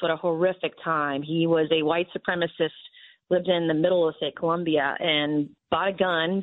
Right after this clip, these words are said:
shouldn't have been able to do that because of his, uh, cr-, criminal record, but came down to Charleston and murdered nine black church members at Mother Emanuel eight years ago, um, this month. And, uh,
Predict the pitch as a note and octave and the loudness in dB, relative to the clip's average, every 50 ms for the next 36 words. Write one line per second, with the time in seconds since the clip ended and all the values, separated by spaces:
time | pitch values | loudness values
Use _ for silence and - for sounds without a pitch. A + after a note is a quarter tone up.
0 | - - - F#3 - E3+ E3 E3+ D#3 D3+ D3+ D#3 D#3+ D#3 D#3+ D#3 D#3 D3 D3+ D#3 | 0 0 0 0 0 0 0 0 0 -2 -2 -2 0 0 0 0 -2 -4 -2 -2
1 | D#3+ D#3 D3+ C#3+ - - - E3+ D3 D3 C#3 D3 C#3+ C#3+ C#3+ - D3+ C#3 B2 A#2+ | 0 0 0 -2 -2 -2 -2 -2 -2 -2 0 0 0 0 0 -2 -2 0 0 -2
2 | B2+ - _ - F3 - _ - G3 F#3+ E3+ D#3 D3+ D#3 D#3 E3+ - - D3+ D3 | -4 -4 _ -6 -6 -6 _ -2 -2 0 0 0 0 0 -2 -2 -2 -4 -4 -4
3 | C#3+ - - - - - - _ _ - D#3+ D3 - - G3 F3+ F3 F3 F3 E3 | -4 -8 -12 -20 -20 -20 -20 _ _ -2 -2 -2 -2 -2 -2 0 2 2 0 0
4 | E3+ E3 D#3 - - F3 E3 E3 E3+ E3 - - D#3+ D3+ D3 D3 D3 D3 D3+ D#3 | 0 -2 -4 -2 -2 -2 0 0 -2 -4 -4 -6 -4 -2 0 0 2 2 2 2
5 | D#3 D#3 D3+ D3+ D#3 D#3 D3+ D3+ D#3 E3 E3 E3 E3 D#3+ D#3 D#3 - - - - | 2 0 -2 -2 -2 -2 0 0 0 -2 -2 -2 -2 -2 -2 -2 -6 -6 -4 -4
6 | E3+ E3 - - D3 C#3 B2 C3+ C#3 C#3 - - C#3+ C#3 C3 C#3 C3+ C3 C3+ B2+ | -4 -2 -4 -4 -4 -2 -2 -2 -2 -2 -2 -2 -2 -2 0 0 -2 -2 -2 -4
7 | B2 B2+ - - G2 - - - _ _ - - - - - _ _ _ - E3+ | -4 -2 -2 -2 0 0 -2 -6 _ _ -20 -20 -20 -20 -20 _ _ _ 0 0
8 | E3+ E3 - D#3+ E3 D#3+ D3+ D#3 D3+ D3+ D3+ D3 D3 D3 D3 C#3+ D#3 - - A#3+ | 2 2 2 2 2 2 0 0 0 0 2 2 2 2 0 0 -4 -6 -6 -6
9 | F#2 F2 C3 B2+ C#3+ D3+ D#3+ - - - - - F3 D#3 - - D#3 C3 - - | -4 -2 -2 -2 -4 -6 -8 -10 -12 -12 -4 -2 -2 -2 0 -2 -4 -4 -4 -8
10 | - - - - _ - D3+ D3 C#3+ D3 C#3+ D3 C#3 C3 B2+ | -14 -18 -20 -18 _ -4 -2 -2 0 0 2 2 0 0 -2